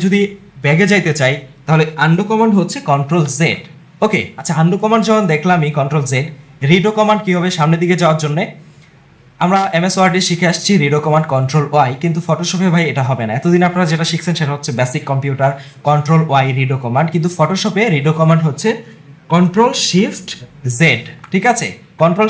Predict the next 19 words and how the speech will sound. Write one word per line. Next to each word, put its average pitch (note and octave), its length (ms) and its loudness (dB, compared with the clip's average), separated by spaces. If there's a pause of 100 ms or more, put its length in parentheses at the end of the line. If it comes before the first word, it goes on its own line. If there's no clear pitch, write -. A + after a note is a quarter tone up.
শিফট A#3 220 -4 (140)
জেড D#3+ 200 2
প্রেস F#3+ 240 0
করলে F#3+ 180 2 (120)
রিডো D3 240 2
হবে, E3+ 180 2 (440)
কন্ট্রোল E3+ 340 2 (140)
জেড D#3+ 220 0
প্রেস F#3+ 220 -2
করলে B3 160 -4 (160)
আনডু B2 260 -4
হবে। F2+ 160 -10 (340)
আশা G3+ 180 0
করি G3 140 2 (160)
এটা E3+ 200 -2
ক্লিয়ার E3+ 320 4
আপনাদের। C#3 320 -2 (280)
ওকে, A3+ 160 -4 (480)
তো G3+ 60 0